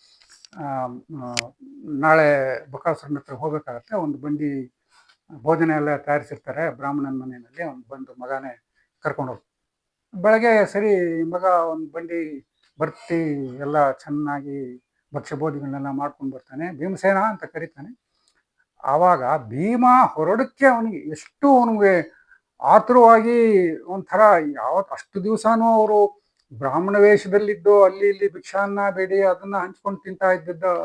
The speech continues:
ಒಂದು ದೆಸೆ ಇತ್ತು ಅವ್ರಿಗೆ. ಅವತ್ತು ಇವನಿಗೆ ಒಂದು ಬಂಡಿ ಬರ್ತಿ ಭೋರಿ ಭೋಜನ ಅಂದ್ರೆ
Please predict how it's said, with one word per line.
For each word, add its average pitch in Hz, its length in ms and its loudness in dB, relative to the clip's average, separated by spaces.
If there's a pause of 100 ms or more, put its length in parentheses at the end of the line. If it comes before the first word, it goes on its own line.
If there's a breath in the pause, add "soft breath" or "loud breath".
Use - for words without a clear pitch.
(120)
ಒಂದು 151 280 -10
ದೆಸೆ 180 260 -4
ಇತ್ತು 175 200 -6
ಅವ್ರಿಗೆ. 123 380 -10 (420 soft breath)
ಅವತ್ತು 220 360 4
ಇವನಿಗೆ 233 280 2
ಒಂದು 202 260 2
ಬಂಡಿ 143 600 -2
ಬರ್ತಿ 240 560 0
ಭೋರಿ 214 280 -2
ಭೋಜನ 190 260 -2
ಅಂದ್ರೆ 160 500 -6